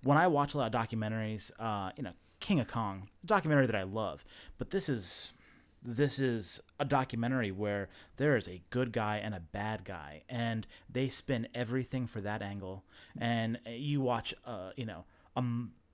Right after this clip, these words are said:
a more documentary, quote unquote. Um, and there is no even-handedness, right? They're going to spin it whatever way they want.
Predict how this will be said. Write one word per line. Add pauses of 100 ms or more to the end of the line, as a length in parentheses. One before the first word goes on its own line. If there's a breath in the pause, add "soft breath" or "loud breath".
a
more
documentary,
quote
unquote. (420 soft breath)
Um,
and (320)
there
is
no
even-handedness, (100)
right?
They're
going
to
spin
it
whatever
way
they
want.